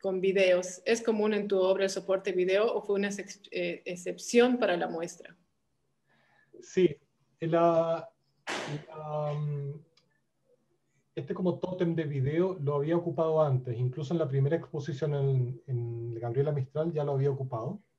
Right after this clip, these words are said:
Speaker 1: Mm.
Speaker 2: A mí, en general me gusta harto trabajar con video, eh, justamente porque eh, hay un, hay un juego ahí como entre las imágenes fijas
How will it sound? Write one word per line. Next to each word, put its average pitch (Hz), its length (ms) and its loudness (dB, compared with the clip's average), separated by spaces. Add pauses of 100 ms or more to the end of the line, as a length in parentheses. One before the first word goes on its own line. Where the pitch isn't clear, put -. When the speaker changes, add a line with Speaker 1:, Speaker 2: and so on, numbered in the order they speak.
(480)
Speaker 1:
Mm. 180 260 -14 (640)
Speaker 2:
A 147 80 -2
mí, 170 180 0 (120)
en 151 120 -4
general 160 320 2
me 233 80 -4
gusta 202 300 0
harto 175 180 -2
trabajar 123 380 -2
con 117 160 -2
video, 113 460 0 (680)
eh, 139 440 4 (100)
justamente 208 540 -2
porque 170 560 0 (1040)
eh, 147 400 0
hay 180 160 0
un, 226 300 -2
hay 208 120 0
un 220 120 -2
juego 202 320 4
ahí 151 160 2
como 160 320 -2
entre 143 280 -2
las 147 200 0
imágenes 180 800 0
fijas 185 540 -4